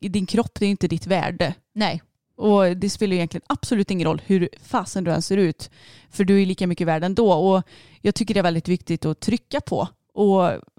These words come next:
Speaker 1: vad fasen, vi är vackra på våra egna sätt.
Speaker 2: Mm, och sen så tror jag också att det har hjälpt mig en del. Ja, men nu när vi har tränat det senaste så har ju vi tränat för att bli bättre ryttare till
Speaker 1: Mm.
Speaker 2: exempel.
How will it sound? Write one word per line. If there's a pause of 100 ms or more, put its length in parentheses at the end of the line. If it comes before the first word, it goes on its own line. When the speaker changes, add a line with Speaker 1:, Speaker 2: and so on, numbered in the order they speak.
(160)
Speaker 1:
vad
fasen,
vi
är
vackra
på
våra
egna
sätt. (280)
Speaker 2:
Mm, (100)
och
sen
så
tror
jag
också
att (280)
det
har
hjälpt
mig
en
del.
Ja,
men
nu (140)
när
vi
har
tränat
det
senaste (420)
så
har
ju
vi
tränat
för
att
bli
bättre
ryttare
till
Speaker 1:
Mm.
Speaker 2:
exempel.